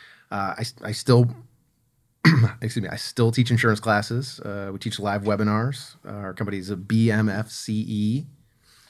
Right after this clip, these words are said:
Uh, if you like this story, uh, there's a lot of more stories like this on those classes.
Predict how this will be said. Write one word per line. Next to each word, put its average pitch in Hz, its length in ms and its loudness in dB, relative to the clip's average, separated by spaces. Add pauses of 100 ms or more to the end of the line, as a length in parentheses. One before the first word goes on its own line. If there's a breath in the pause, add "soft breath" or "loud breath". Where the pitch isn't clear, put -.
(100)
Uh, 101 320 2
if - 60 -4
you 117 80 4
like 135 180 2
this 139 160 4
story, 156 340 4 (480)
uh, 107 300 -2
there's 104 180 -2
a 107 40 -6
lot 110 260 4
of 120 60 6
more 113 180 8
stories 113 380 2
like 107 260 0
this 151 400 -2 (400)
on 113 220 2
those 113 200 2
classes. - 640 -6